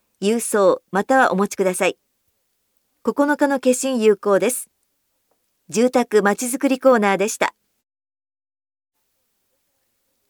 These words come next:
次は、江戸から続く伝統ブランド、染めの王国新宿第四回です。区の地場産業として受け継がれてきた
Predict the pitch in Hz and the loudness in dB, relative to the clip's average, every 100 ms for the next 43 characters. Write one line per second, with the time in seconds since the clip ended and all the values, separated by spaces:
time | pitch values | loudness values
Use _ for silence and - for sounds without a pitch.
0 | _ _ _ _ _ _ - 233 233 180 | _ _ _ _ _ _ -6 -2 0 0
1 | 185 _ _ - 185 269 285 269 262 220 | 0 _ _ -4 4 4 4 2 2 -2
2 | 240 - 202 170 226 254 277 254 240 226 | -8 0 0 2 0 2 4 4 4 0
3 | 185 165 - _ _ _ - 220 269 277 | 0 -2 -4 _ _ _ -4 -2 0 2
4 | 254 247 233 - 190 - - 220 214 214 | 2 0 -4 0 -2 -2 -4 -4 -4 -4
5 | 190 - _ - 220 240 196 202 208 185 | -4 -4 _ -6 0 0 0 -2 0 0
6 | 170 - - _ _ _ _ _ _ _ | -2 -6 -12 _ _ _ _ _ _ _
7 | _ _ _ _ _ _ - 269 240 196 | _ _ _ _ _ _ -2 0 0 -2
8 | 214 269 285 285 254 214 196 196 - 190 | 0 0 0 -2 0 0 -2 -6 -4 -4
9 | 240 240 247 233 202 175 - 170 | -4 -4 -2 -2 -2 -6 -4 -6